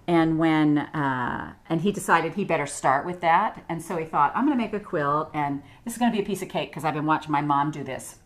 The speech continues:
for all my life. And, uh, and he sat down, you know, he,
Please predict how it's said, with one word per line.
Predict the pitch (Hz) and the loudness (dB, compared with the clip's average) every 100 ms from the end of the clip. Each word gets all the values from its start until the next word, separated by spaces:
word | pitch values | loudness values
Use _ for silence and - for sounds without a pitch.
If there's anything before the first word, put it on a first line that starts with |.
| - | -20
for | - 139 123 120 135 | -6 -4 -2 -2 -2
all | 131 | -2
my | 127 | -2
life. | 123 127 123 - - - - - _ | -6 -6 -8 -14 -20 -20 -20 -20 _
And, | 151 143 135 131 | -4 -4 -4 -4
uh, | 127 127 120 - | -4 -4 -6 -8
and | 139 | -8
he | 139 | -8
sat | - 180 160 160 | -6 4 4 4
down, | 160 143 143 151 | 2 2 0 -6
you | 156 | -4
know, | 147 | -4
he, | 147 | -4